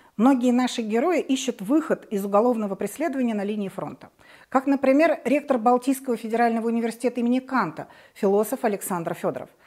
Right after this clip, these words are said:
Возможно, вам он запомнился в фотографии, на которой он рассматривает стол, заполненный пятитысячными купюрами, во время задержания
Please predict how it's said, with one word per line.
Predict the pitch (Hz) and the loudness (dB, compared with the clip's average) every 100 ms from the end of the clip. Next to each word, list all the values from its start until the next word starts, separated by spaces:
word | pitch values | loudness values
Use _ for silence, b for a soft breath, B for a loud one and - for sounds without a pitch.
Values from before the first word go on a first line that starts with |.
| B B B - | B B B 0
Возможно, | 220 311 370 262 226 | 4 4 4 0 -2
вам | 208 262 277 | 0 2 2
он | 240 | 2
запомнился | 233 302 302 240 - 220 | 0 0 2 0 -2 -6
в | |
фотографии, | - 214 214 277 311 254 | -6 -4 0 0 0 -2
на | 214 208 | -4 -4
которой | 202 - 254 | -4 -2 0
он | 233 | 2
рассматривает | 214 208 226 202 196 190 | 0 0 -2 -2 -2 -4
стол, | 185 - 311 269 | -6 -2 0 0
заполненный | - 196 233 240 294 254 185 156 | -4 0 0 2 2 2 2 -2
пятитысячными | 147 165 190 185 180 - 175 156 | -6 -10 -12 -10 -10 -10 -8 -8
купюрами, | 160 208 339 349 262 | -6 -6 -2 2 2
во | 196 190 | 2 0
время | 220 233 | 0 0
задержания | 185 180 165 220 240 214 | -4 -6 -2 0 0 -4